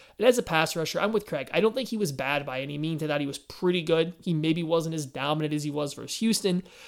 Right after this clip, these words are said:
but I also think he was really missing Frank Clark. We mentioned a little bit earlier, Craig did, that we have a Taco Charlton question coming later, so I'm gonna kinda hint at that a little bit too for when we get there. I think the Chiefs,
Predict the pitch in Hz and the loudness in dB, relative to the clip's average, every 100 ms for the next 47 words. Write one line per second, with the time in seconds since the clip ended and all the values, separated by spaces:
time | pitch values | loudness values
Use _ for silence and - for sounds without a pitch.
0 | - 160 156 175 196 214 196 175 185 190 | -4 2 2 2 0 0 -2 -2 -4 -2
1 | 156 180 175 180 135 147 160 - 160 143 | -4 -4 -4 -4 -4 -4 -4 -2 -4 -6
2 | 135 - - - - 156 - 180 175 147 | -10 -18 -20 -12 -6 -6 -2 2 2 2
3 | - 160 165 190 - 165 160 165 156 151 | -4 -2 0 0 -2 -2 0 0 2 2
4 | 156 151 131 131 160 160 156 131 135 147 | 4 4 2 0 0 2 0 -2 -4 -4
5 | 160 143 143 135 - 156 147 139 120 - | -2 0 0 0 -4 -4 -2 -2 -2 2
6 | 196 196 160 143 151 - 151 143 131 151 | 2 2 -2 -2 -2 -2 -8 -10 -8 2
7 | 185 175 147 - - - - 143 110 135 | 2 4 0 -2 -20 -16 -4 -2 0 -2
8 | 135 143 120 - 156 135 113 143 - 180 | -4 -4 -4 -2 -2 -2 -6 -12 -4 0
9 | 180 156 - 190 185 151 139 - - 226 | 0 0 0 0 2 -2 -6 -8 -4 -4
10 | 233 175 156 143 139 196 202 151 - - | -4 -4 -6 -6 0 0 2 0 -2 -20
11 | _ - 151 254 180 170 233 226 - | _ 0 4 4 2 0 -2 -2 -4